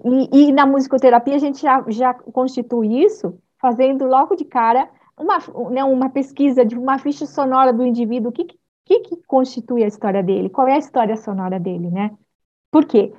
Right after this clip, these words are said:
É a partir daí que eu vou come-, vou criar os vínculos, que eu vou fortalecer essa conexão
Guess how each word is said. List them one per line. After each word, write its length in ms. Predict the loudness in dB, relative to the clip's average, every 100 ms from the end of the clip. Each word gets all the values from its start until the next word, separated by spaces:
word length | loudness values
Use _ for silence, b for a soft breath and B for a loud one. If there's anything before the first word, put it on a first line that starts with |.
| 2
É 100 | 2
a 60 |
partir 340 | 4 0 -2 -2
daí 240 | 0 -2
que 80 | -2
eu 40 |
vou 100 | -6
come-, 200 | -6 -6
vou 280 | -4 -4 -4 _ _ _
criar 260 | 0 2 2
os 160 | 0
vínculos, 460 | -2 -6 -6 -10 -8
que 100 | -6
eu 40 |
vou 340 | -2 0 0 -4 -20 _ _ _ _ -6
fortalecer 1000 | 0 0 4 4 4 2 0 2 2 -2 -2
essa 240 | -2 -2
conexão 720 | -4 -4 -4 -8 -8 -6 -8